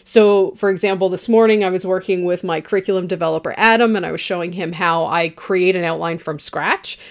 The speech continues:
and we were using an existing outline and we were manipulating it. We were using the object of the course outline and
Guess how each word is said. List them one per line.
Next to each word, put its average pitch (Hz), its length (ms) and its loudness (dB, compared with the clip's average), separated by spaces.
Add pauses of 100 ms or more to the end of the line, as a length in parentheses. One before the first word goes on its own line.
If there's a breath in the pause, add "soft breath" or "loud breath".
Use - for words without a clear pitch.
(320 loud breath)
and 196 540 2 (240)
we 214 240 4
were 202 140 6
using 202 360 2
an 185 80 2
existing 185 580 -2
outline 196 580 -2
and 202 180 0
we 208 100 4
were 202 200 2
manipulating 196 880 0
it. - 180 -14
We 196 180 -2
were 185 120 0
using 202 380 0
the 208 120 0
object 170 560 -2
of 175 380 0
the 190 160 -2
course 170 420 -6
outline 160 540 -4 (320 loud breath)
and 190 320 0